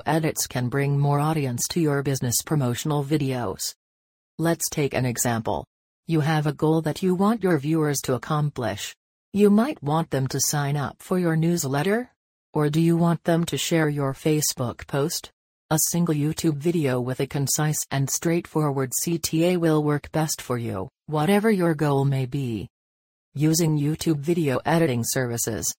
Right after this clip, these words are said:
business owners can create engaging content to help their brand personality shine. This platform acts as a more effective marketing strategy for your business.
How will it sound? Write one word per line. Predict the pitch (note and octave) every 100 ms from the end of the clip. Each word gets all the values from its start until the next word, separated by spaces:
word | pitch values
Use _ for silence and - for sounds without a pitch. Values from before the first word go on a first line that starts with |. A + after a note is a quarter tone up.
| _ D3
business | F3 F#3 G3+ G#3
owners | F#3+ F3+ F3 E3 -
can | D3 C3+
create | - C#3+ C#3+ D3
engaging | C3+ A#2+ E3+ F3+ C#3+ C3
content | - D3+ D3 D3+ D3 D#3+
to | C#3+
help | B2+ E3 D#3+
their | D#3 C#3
brand | D3 D#3 F3 G3+ -
personality | E3+ D3 D3 C#3 C#3 C3+ B2+ A#2
shine. | C#3 A#2 G2 G2+ _ _ _ -
This | E3 E3+
platform | - - A3 A3 G#3 G3+ G3
acts | G3 G#3+ -
as | - D3+
a | D3+
more | D3+ C#3+
effective | C3 F3 F3 - F3 D#3+
marketing | D#3 D#3+ E3+ E3 E3+
strategy | - - F3 D#3 C#3+ D3
for | C#3+ D3
your | C3+ C3+
business. | C3 C#3 A#2 G#2+ - -